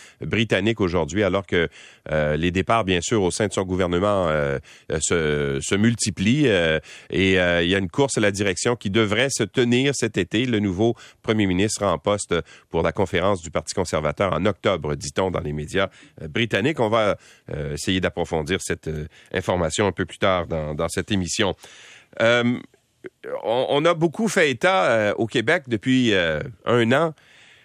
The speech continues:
euh, de la filière, euh, d-, du gaz et du pétrole, hein. Et, euh, le gouvernement Legault s'est engagé à ne plus, euh, financer, en fait, euh, à mettre un terme à l'exploitation du gaz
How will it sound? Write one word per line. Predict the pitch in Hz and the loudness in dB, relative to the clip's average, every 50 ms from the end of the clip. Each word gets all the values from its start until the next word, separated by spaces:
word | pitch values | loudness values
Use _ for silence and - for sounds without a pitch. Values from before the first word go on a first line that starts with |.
| _ _ - | _ _ -2
euh, | 98 101 104 101 95 | 2 2 2 2 2
de | 92 117 | 2 2
la | 120 113 117 117 110 - | 2 4 4 2 0 0
filière, | - - 170 143 127 139 151 170 180 175 165 143 110 113 | -2 -2 0 2 4 4 4 4 2 2 2 2 2 2
euh, | 117 110 104 101 98 98 95 92 90 90 90 | 2 4 4 4 2 2 2 2 2 0 -2
d-, | 87 85 80 | -2 -4 -8
du | 85 85 87 101 | -8 -6 -4 0
gaz | 117 147 151 143 120 107 98 95 90 95 - | 2 4 4 4 2 2 0 0 -2 -4 -2
et | 113 113 | -2 -2
du | 104 98 95 | -2 -4 -2
pétrole, | - 135 117 - 123 123 117 92 82 80 | -2 -2 0 2 2 2 2 2 0 0
hein. | 95 139 175 - - - - - - | 0 -2 -2 -6 -14 -20 -20 -16 -6
Et, | - - 104 107 104 | -2 0 2 2 4
euh, | 101 98 95 92 92 | 4 2 2 2 2
le | 90 104 107 | 2 0 0
gouvernement | 104 107 123 120 127 131 139 135 | 0 0 0 0 2 2 2 2
Legault | 117 104 117 165 | 2 2 0 0
s'est | 170 - 123 - | 0 0 -2 0
engagé | 143 135 117 117 104 98 90 139 | 0 0 2 0 0 0 0 0
à | 147 127 | 2 2
ne | 113 110 | 2 0
plus, | 104 - - 160 202 240 233 208 - _ _ _ - - | 0 0 -2 0 2 2 2 0 -2 _ _ _ -8 -4
euh, | - 87 87 85 85 82 82 80 80 | 0 0 2 2 2 0 0 -2 -4
financer, | - - - 139 156 156 139 117 107 - - 139 151 151 | -6 -8 -6 -2 0 2 2 2 2 2 0 2 2 2
en | 131 107 | 2 2
fait, | 95 - 131 131 131 - | 2 0 -2 -2 0 0
euh, | 101 90 87 80 - - - - - | 0 2 0 0 -4 -8 -20 -12 -6
à | - 98 | -4 0
mettre | 107 151 170 - 147 | 0 0 0 0 0
un | 139 117 | 0 0
terme | 90 - - 160 156 147 139 117 104 - - | 0 2 2 2 2 2 2 0 0 0 0
à | 95 104 | -2 -2
l'exploitation | 113 117 - - 127 117 - 107 92 - - 135 139 147 143 - - - - - - | -2 -2 -2 -2 -2 -2 0 0 0 0 0 0 2 0 0 -2 -8 -20 -20 -20 -14
du | - 87 101 | -10 -6 -2
gaz | 107 127 131 147 151 139 120 | 2 2 4 4 4 2 0